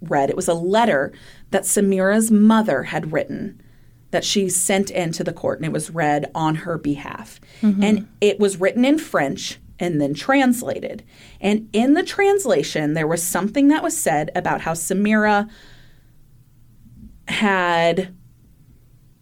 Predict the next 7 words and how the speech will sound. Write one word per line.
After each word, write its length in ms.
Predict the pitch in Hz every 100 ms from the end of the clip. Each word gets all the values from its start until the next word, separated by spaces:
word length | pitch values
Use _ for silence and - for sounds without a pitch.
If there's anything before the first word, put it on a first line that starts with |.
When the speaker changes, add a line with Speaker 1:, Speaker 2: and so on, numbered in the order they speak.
| - -
Speaker 1:
told 380 | - 240 247 240
her 220 | 254 247
that 140 | 233
she'd 220 | - 214 185
heard 420 | 180 170 160 156
a 40 | 170
prowler 800 | - - 151 147 185 233 269